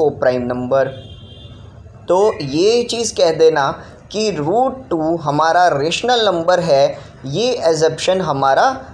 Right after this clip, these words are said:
wrong था। तो इसका मतलब ये है कि root two जो है वो एक irrational number है, और irrational number बोल देने का मतलब ये है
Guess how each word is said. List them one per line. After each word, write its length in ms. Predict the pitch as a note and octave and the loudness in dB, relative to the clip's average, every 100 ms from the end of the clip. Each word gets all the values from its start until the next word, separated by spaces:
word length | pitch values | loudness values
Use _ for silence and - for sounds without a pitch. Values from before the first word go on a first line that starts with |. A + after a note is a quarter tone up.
| - | -6
wrong 380 | C3 C#3+ C#3+ C#3+ | 0 2 2 0
था। 440 | D3 B2+ A#2 - - - | 0 0 0 -6 -8 -2
तो 100 | D#3 | -2
इसका 380 | E3+ - A3+ | -2 -2 0
मतलब 340 | G#3+ E3+ D#3 E3 | 0 -2 0 -2
ये 200 | D#3 F#3+ | 0 2
है 200 | F#3+ E3 F3 - - - | 4 2 2 -6 -14 -6
कि 140 | F#3+ | -2
root 500 | E3 F3 B3 C4+ - | -2 0 -2 -4 -6
two 180 | A3 A3 | -4 -2
जो 180 | F#3 F3 | 0 2
है 340 | D#3 D3 E3+ - - | 4 4 2 -4 -12
वो 120 | - - | -6 -4
एक 320 | G3+ - - | -4 -4 -2
irrational 680 | F3 C#3+ D3 C#3+ - E3+ E3+ | 0 2 0 -2 -2 0 0
number 320 | E3 E3+ F#3 | 0 0 0
है, 480 | F#3 G3+ - - - - | 2 0 0 -8 -18 -2
और 200 | D3+ - | -2 0
irrational 640 | E3 D#3 F3+ G3 A3+ B3+ A3+ | -2 0 -2 -2 0 0 0
number 500 | G3 F#3 F3+ - - | 0 0 0 -2 -6
बोल 240 | D3 E3 | -2 0
देने 240 | D#3+ D#3 D3+ | 0 0 0
का 100 | C#3+ | -2
मतलब 400 | C3+ - B2+ A#2 | -2 -2 -4 -2
ये 180 | C3 F3 | -2 0
है 160 | G3 | 2